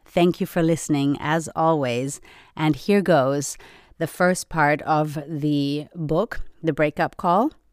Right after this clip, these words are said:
And this one is from chapter eight, which is titled, very tellingly, Infidelity. The Phone of Revelation. Imagine it's just a regular Tuesday morning.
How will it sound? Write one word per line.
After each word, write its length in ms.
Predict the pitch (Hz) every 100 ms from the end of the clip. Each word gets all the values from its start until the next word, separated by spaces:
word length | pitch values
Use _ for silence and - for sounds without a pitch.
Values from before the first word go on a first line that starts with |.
| _
And 200 | 202 185
this 180 | 196 -
one 140 | 247
is 120 | 240 -
from 200 | 208 180
chapter 600 | - 165 170 - 151 -
eight, 380 | 180 147 - - - _ -
which 220 | 175 -
is 220 | 170 156
titled, 800 | - - 247 247 220 147 156 170
very 400 | - 170 190 185
tellingly, 720 | 185 - 165 147 143 139 143 -
Infidelity. 840 | 180 175 - 156 143 - 143 - 160 _ _ _ _ _ _ _ _ _
The 100 | 175
Phone 460 | - 196 202 233 269
of 240 | 190 151
Revelation. 880 | 151 139 151 143 123 - 101 104 143 - _ _ _ _ _ _ _ -
Imagine 640 | 214 233 285 285 285 269
it's 220 | 220 -
just 260 | - 262 -
a 80 | 165
regular 640 | 151 180 226 247 240 233
Tuesday 580 | 226 - 202 202 196 190
morning. 520 | 170 135 120 82 135